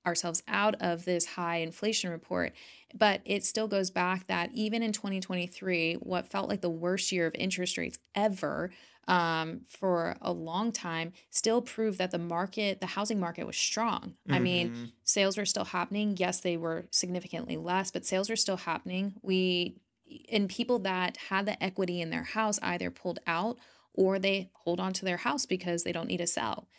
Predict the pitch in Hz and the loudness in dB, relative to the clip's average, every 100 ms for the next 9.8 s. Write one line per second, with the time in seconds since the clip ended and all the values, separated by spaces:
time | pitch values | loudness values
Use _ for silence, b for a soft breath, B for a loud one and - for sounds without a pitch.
0 | b b 185 185 175 180 180 - 185 175 | b b 4 4 4 2 0 0 0 0
1 | 185 240 233 - 175 175 170 180 185 180 | 0 0 2 2 4 2 2 0 -2 -4
2 | 170 170 175 175 185 90 170 175 - 170 | -4 -2 -2 0 -2 -2 -4 -8 -4 -4
3 | - - 175 165 165 165 - - 170 175 | -4 -8 -6 -6 -4 0 0 0 -2 -4
4 | - 170 - 170 170 170 170 170 175 175 | -4 -6 -6 -6 -6 -6 -2 -2 -2 -6
5 | 170 - 214 190 - b b b b - | -4 -2 0 -2 -6 b b b b 0
6 | 190 180 170 165 B B B 202 190 190 | 2 2 0 -4 B B B 0 2 2
7 | 196 226 202 190 180 - 185 175 180 - | 2 0 0 -2 -2 0 4 4 2 -2
8 | - 175 - 220 214 190 185 - - 208 | -2 -2 -2 -2 0 0 -2 -4 -2 -2
9 | 190 - 170 175 - 170 170 | -2 0 0 0 -2 -2 -2